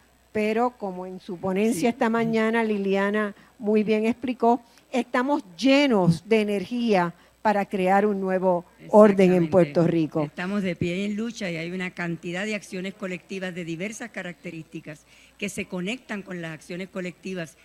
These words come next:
Speaker 2: que van camino de ser movimientos sociales en América Latina y que van camino también de que podamos hacer, eh, una,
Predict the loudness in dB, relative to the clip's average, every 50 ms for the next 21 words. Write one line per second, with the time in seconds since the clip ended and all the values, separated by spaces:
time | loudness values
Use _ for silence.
0 | _ _ _ -10 -6 -6 -4 -4 -4 -2 0 2 2 4 4 2 2 2 0 -2
1 | -2 -2 -2 -2 0 0 0 0 -2 -2 -4 -4 -6 -8 -8 -8 -8 -6 -4 -4
2 | -4 -4 -4 -6 -6 -6 -8 -8 -8 -8 -6 -6 -6 -6 -6 -4 -4 -2 -2 -4
3 | -6 -10 -14 -20 -20 _ -10 -8 -6 -4 -2 -2 -2 -2 -2 -2 -2 -2 -2 -2
4 | -2 -2 -4 -4 -4 -4 -2 -2 0 0 -2 -2 -4 -8 -12 -20 _ -12 -8 -8
5 | -6 -6 -6 -6 -6 -4 -4 -4 -2 -2 -2 -2 -4 -4 -4 -4 -2 -4 -4 -8
6 | _ _ _ _ -6 -4 -2 -2 -2 -4 -6 -8 -8 -6 -2 -2 0 0 -2 -2